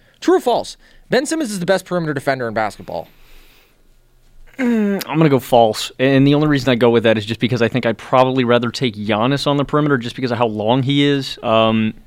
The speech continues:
Speaker 2: and how, I don't know, he, how much more physically imposing he is. But I think Ben Simmons has better hands than, uh, Giannis. I think he's a better guy at stealing. Uh, I think we saw that, um, I saw one highlight, uh, against the Trailblazers.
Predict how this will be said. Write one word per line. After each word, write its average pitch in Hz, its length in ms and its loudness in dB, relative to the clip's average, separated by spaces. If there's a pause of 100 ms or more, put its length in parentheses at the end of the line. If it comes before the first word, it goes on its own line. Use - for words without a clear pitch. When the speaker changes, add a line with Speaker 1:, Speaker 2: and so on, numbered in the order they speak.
(600)
Speaker 2:
and 113 120 -6
how, 120 400 4 (1120)
I - 80 -14
don't 147 100 -12
know, 104 60 -12
he, 143 240 -12
how 143 180 -2
much 143 220 -2
more 131 100 -2
physically 127 380 -4
imposing 127 400 -2
he 117 100 -4
is. 104 140 -4
But 113 180 -6 (340)
I 156 80 0
think 247 160 -2
Ben 135 140 2
Simmons 127 280 -2
has 113 120 -4
better 120 220 -6
hands 135 480 -2
than, 143 240 -4
uh, 127 340 -4
Giannis. 139 380 -4
I 113 40 -8
think 127 100 -6
he's 123 100 -4
a 117 40 -10
better 123 180 -6
guy 120 220 -2
at - 200 -18
stealing. 131 480 -4
Uh, 113 200 -4
I 113 80 -6
think 151 200 -8
we 143 80 -6
saw 143 220 -2
that, 123 200 -2
um, 110 320 -2 (320)
I 143 60 -12
saw 151 160 0
one 131 180 0
highlight, 113 320 -2
uh, 107 80 -4
against 117 320 -6
the - 60 -20
Trailblazers. 110 680 -4